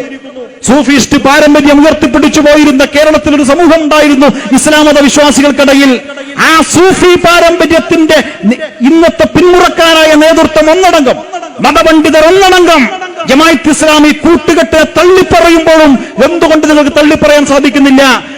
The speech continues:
ആയിരത്തി തൊള്ളായിരത്തി അൻപത്തി മൂന്നിൽ പെരിന്തൽമണ്ണയിൽ വെച്ച് ചേർന്ന സമസ്തയുടെ അന്നത്തെ സമ്മേളനത്തിൽ പ്രഖ്യാപിച്ച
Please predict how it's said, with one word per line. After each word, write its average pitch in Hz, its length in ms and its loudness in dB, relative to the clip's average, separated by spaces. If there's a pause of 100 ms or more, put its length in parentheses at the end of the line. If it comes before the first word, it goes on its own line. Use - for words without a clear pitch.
(200)
ആയിരത്തി 285 460 0
തൊള്ളായിരത്തി 285 580 0 (100)
അൻപത്തി 302 460 0
മൂന്നിൽ 320 280 2 (300)
പെരിന്തൽമണ്ണയിൽ 320 800 2
വെച്ച് 311 240 0
ചേർന്ന 320 240 2 (720)
സമസ്തയുടെ 311 640 0 (300)
അന്നത്തെ 311 380 0 (120)
സമ്മേളനത്തിൽ 339 600 0
പ്രഖ്യാപിച്ച 320 480 0